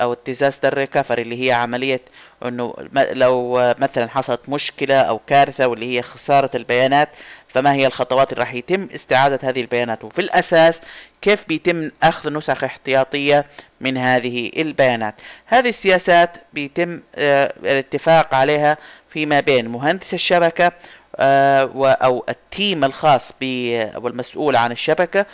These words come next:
وبين ال-، إدارة الشبكة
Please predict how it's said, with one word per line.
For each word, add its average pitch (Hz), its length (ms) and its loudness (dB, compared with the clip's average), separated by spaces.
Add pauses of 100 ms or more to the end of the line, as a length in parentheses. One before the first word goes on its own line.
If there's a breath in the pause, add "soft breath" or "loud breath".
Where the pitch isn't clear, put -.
(280 loud breath)
وبين 220 640 2 (440 soft breath)
ال-، 151 240 0 (140)
إدارة 196 520 4 (240)
الشبكة 113 580 -2